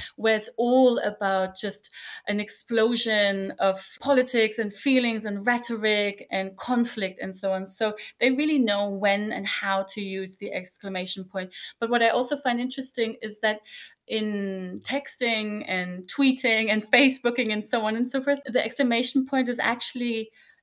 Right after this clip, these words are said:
able to carry warmth and a kind of spontaneity that we might not necessarily feel because there's writing and there's a screen between us. So while it is true that we use more exclamation points when we write digitally,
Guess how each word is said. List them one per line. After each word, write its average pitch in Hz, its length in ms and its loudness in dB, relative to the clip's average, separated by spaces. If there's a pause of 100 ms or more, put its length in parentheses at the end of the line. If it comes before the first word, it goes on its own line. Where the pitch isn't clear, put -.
(100)
able 240 460 0
to 226 300 -4
carry 226 320 0
warmth 208 540 0 (100)
and 196 560 -4 (180)
a 208 60 -10
kind 226 340 -4
of 233 80 -4
spontaneity 220 1160 -2 (320)
that 214 260 -2
we 226 200 -2
might 214 280 0
not 220 140 -4
necessarily 214 440 -4
feel 247 500 0
because 214 760 -2 (220)
there's 196 340 -6
writing 214 640 2
and 190 100 -4
there's 190 200 -2
a 196 40 -2
screen 220 520 0
between 190 440 -8
us. 185 360 -4 (280)
So 208 540 2
while 220 300 4
it 254 100 -2
is 226 180 -2
true 220 540 -4
that 196 380 0 (280)
we 226 140 0
use 240 320 4
more 202 500 2
exclamation 247 640 -2
points 254 440 -2
when 214 280 -6
we 196 400 -6
write 196 280 -2
digitally, 247 560 -4